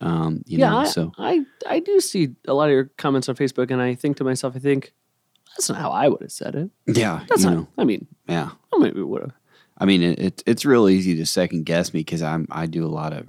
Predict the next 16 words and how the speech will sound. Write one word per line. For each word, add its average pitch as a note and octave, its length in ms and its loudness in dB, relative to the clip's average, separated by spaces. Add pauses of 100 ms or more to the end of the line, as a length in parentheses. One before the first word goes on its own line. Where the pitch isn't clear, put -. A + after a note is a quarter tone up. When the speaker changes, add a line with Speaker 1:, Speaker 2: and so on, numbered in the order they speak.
Speaker 1:
really D3 220 -6
bad D3+ 340 -10
things D3+ 480 -2
Speaker 2:
Mm-hmm. C3 280 -2
Speaker 1:
with E2 260 -6 (140)
language D#2+ 580 -2
and, C2 420 -8
and, D2 300 -4
uh, B1 160 -8 (100)
interpersonal D#2 640 -4
relations, D2+ 800 -4
Speaker 2:
I C3+ 40 -8
saw C3+ 160 2
a B2 40 2
guy A#2+ 200 4
posted, - 60 0